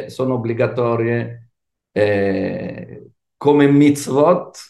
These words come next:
essere accompagnate anche dalla kavanah, dalla concentrazione, dalla, eh, intenzione che abbiamo. Ho letto di El Hafez Chaim che dice come si riesce facilmente ad avere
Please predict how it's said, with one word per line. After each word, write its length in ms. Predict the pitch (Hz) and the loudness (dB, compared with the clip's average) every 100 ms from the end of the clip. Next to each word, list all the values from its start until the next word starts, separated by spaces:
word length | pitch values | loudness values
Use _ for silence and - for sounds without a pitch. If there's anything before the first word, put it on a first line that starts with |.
| _ | _
essere 420 | 131 156 - 131 | -2 -2 0 0
accompagnate 1000 | 127 127 135 127 147 156 127 120 123 127 - | 0 0 -4 -2 -2 0 -2 -2 -2 -6 -4
anche 400 | 110 110 - 98 | -8 -8 -6 -4
dalla 280 | 98 95 | -4 -4
kavanah, 460 | 98 92 95 87 87 | -4 -4 -4 -4 -6
dalla 720 | 92 107 113 113 117 117 - | -4 0 2 2 2 0 -6
concentrazione, 1200 | - 113 113 107 98 104 - 113 113 113 123 123 | -10 -8 -6 -6 -4 -6 -4 -2 -2 -2 -4 -6
dalla, 560 | 123 98 98 95 98 - _ _ _ _ _ | -6 -4 -4 -4 -6 -12 _ _ _ _ _
eh, 600 | - 98 92 90 85 82 - | -4 -2 -2 -2 -4 -6 -4
intenzione 760 | 123 123 123 107 - 110 104 | -4 0 -2 -2 -2 -2 -2
che 120 | 101 87 | -6 -6
abbiamo. 460 | 82 82 - - _ _ _ _ _ _ _ | -8 -10 -14 -18 _ _ _ _ _ _ _
Ho 60 | 104 | -4
letto 400 | 110 127 123 123 | -2 -2 -2 -4
di 160 | 110 | -2
El 400 | 110 107 104 101 95 | -2 -2 -4 -6 -8
Hafez 280 | 104 113 - | -6 -6 -4
Chaim 260 | 110 131 | -2 0
che 140 | 123 101 | -2 -2
dice 500 | 120 120 101 - _ | -4 -4 -8 -10 _
come 360 | - 156 160 147 | -4 -2 0 -2
si 220 | - 120 | -2 -4
riesce 580 | 113 131 143 - 95 - | 0 2 2 -2 -8 -12
facilmente 1080 | _ - - 107 104 127 123 98 92 90 _ _ _ | _ -12 -10 -8 -4 -2 -2 -2 -6 -8 _ _ _
ad 200 | - 98 | -6 0
avere 680 | 104 104 127 120 104 92 92 | 0 2 2 2 0 -4 -8